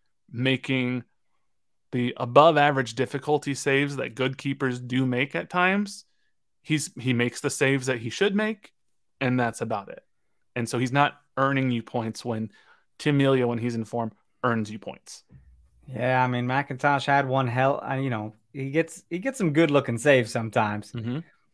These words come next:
Speaker 2: but it's just, uh, I don't know, man. It takes more than a,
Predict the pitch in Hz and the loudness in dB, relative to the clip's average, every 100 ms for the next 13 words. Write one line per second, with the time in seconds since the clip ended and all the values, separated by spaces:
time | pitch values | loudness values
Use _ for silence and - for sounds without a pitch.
0 | _ 123 123 - 123 117 - 117 110 110 | _ -2 -2 0 -4 -2 -2 2 2 0
1 | 104 - _ _ _ _ _ - 151 123 | -4 -16 _ _ _ _ _ -8 -2 0
2 | 107 107 107 110 143 135 135 135 127 120 | 0 -2 -4 -2 0 0 2 2 2 0
3 | 107 | -2